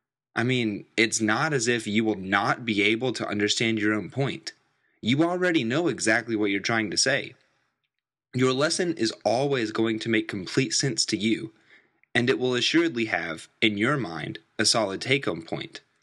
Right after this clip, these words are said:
But in reality,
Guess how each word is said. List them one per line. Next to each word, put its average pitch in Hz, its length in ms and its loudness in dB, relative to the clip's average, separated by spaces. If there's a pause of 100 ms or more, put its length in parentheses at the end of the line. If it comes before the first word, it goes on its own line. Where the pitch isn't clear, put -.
(840)
But 139 300 0 (360)
in 131 180 2
reality, 139 640 0